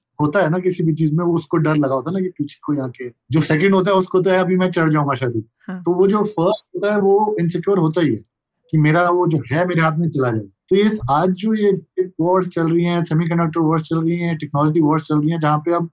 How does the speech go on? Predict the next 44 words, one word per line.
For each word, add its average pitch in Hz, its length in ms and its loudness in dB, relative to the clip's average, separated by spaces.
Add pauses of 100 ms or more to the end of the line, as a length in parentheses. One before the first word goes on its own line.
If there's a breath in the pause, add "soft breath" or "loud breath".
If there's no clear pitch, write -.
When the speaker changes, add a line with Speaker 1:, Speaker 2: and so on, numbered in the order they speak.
Speaker 1:
वो 175 300 2 (220)
एटीट्यूड 175 380 0
बदल 165 260 0
गया 139 160 0
है, 113 120 -12 (280)
वो 160 120 2
इसलिए 196 280 0
बदल 175 240 2
गया 190 220 0
है 208 60 -2
सिर्फ 240 280 -6
इसी 170 200 0
वजह 147 240 2
से, 180 240 2 (680)
यूएस 175 360 2
को - 140 -2
अब 156 360 0
बहुत 190 320 0
लगना 170 240 2
शुरू 156 160 0
हो 131 80 2
गया 127 160 0
है। 160 300 -8 (220)
और 151 60 2
आप 175 180 2
उनके 185 180 0
सारे 190 240 0
डॉक्यूमेंट्स 165 540 -2
में, 170 120 -2
बातों 139 280 -2
में 170 120 0
ये 170 100 0
सुन 170 240 -2
लो, 127 220 -2
मतलब 147 260 -2 (340 soft breath)
अंडरलाइंग, 180 580 4 (380)
एक 147 80 2
मेरे 160 220 2
प्रोफेसर 160 360 2
तो 175 180 0
कहते 165 220 0
थे, 190 60 4
"आप 180 140 4
हमेशा 160 460 0